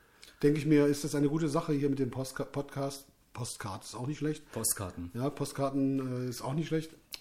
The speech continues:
Speaker 1: Finde ich ganz,
Speaker 2: Hat
Speaker 1: ganz gut, dass wir das so mal
Speaker 2: Ja,
Speaker 1: starten.
Speaker 2: hat ja auch den, hat ja auch den, den Hintergrund, dass,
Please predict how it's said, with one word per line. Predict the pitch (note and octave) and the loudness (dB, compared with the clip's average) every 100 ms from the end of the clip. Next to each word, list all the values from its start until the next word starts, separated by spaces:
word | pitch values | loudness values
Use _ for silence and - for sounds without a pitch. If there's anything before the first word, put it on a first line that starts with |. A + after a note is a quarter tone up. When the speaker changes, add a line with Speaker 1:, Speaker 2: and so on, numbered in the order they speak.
| - _ _ _ | -18 _ _ _
Speaker 1:
Finde | - G#3 | 2 2
ich | F#3+ | 4
ganz, | D#3 | 2
Speaker 2:
Hat | - | 2
Speaker 1:
ganz | C3+ - | 0 0
gut, | D3 C#3 | 0 0
dass | B2 | -2
wir | B2+ | -2
das | A#2+ | -2
so | C3 A#2+ | -2 -2
mal | A#2 A2+ | -2 -2
Speaker 2:
Ja, | C#3+ | -2
Speaker 1:
starten. | C#3 C#3+ | 2 2
Speaker 2:
hat | - | 2
ja | |
auch | - | -2
den, | - D#3 B2+ | -2 -4 -2
hat | D#3+ | -4
ja | D3+ | -4
auch | C3+ | -2
den, | C#3 C3+ B2+ | 0 0 2
den | A#2 | 0
Hintergrund, | A#2 D#3 C#3 D3+ C#3+ | 0 0 0 0 0
dass, | C#3 | 4